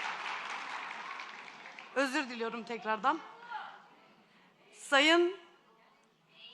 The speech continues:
Cumhuriyet Halk Partisi lideri Özgür Özel, Sayın Milletvekili Asu Kaya,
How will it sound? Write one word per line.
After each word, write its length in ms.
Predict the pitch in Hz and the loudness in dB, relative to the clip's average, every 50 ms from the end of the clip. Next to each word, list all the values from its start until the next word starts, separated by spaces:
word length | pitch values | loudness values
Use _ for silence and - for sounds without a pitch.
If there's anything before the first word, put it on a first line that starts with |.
| - - 190 | -16 -6 -2
Cumhuriyet 480 | 247 269 269 247 254 277 294 302 - | 0 2 2 4 6 6 6 6 8
Halk 260 | 262 269 277 311 - - | 10 10 10 10 10 10
Partisi 680 | 269 247 240 - - - - - - - - 240 226 | 8 8 8 6 -2 -10 -10 -10 -10 -6 -6 -4 -2
lideri 460 | 233 233 220 185 208 202 196 208 226 240 - - - - - - - - - - - - - - - - - - - - | -2 -2 0 0 0 2 2 0 0 -2 -4 -10 -14 -16 -14 -12 -12 -12 -12 -14 -16 -18 -18 -18 -20 -20 -18 -18 0 6
Özgür 420 | 254 254 262 247 226 214 285 294 285 | 8 8 8 8 6 8 8 10 10
Özel, 440 | 277 269 226 220 226 226 226 262 - - - - - - - - - - - - - - - - | 10 10 10 10 12 12 12 10 6 -2 -8 -10 -14 -14 -16 -16 -18 -18 -16 -14 -14 -14 -12 -12
Sayın 400 | - - - 277 277 294 311 320 | -10 6 8 10 12 12 12 12
Milletvekili 1080 | 320 311 294 285 262 254 294 330 330 - 277 285 202 - 247 233 220 226 220 240 277 285 - - - - - - - - - - | 10 8 6 6 8 10 10 10 10 10 6 4 6 4 0 2 6 6 8 8 6 4 0 -8 -16 -20 -20 -20 -20 -20 0 12
Asu 540 | - 254 262 254 262 269 262 - 285 277 - | 12 12 12 12 12 12 8 4 0 0 6
Kaya, 480 | - 262 247 233 226 220 226 262 277 | 10 12 12 12 12 12 12 12 10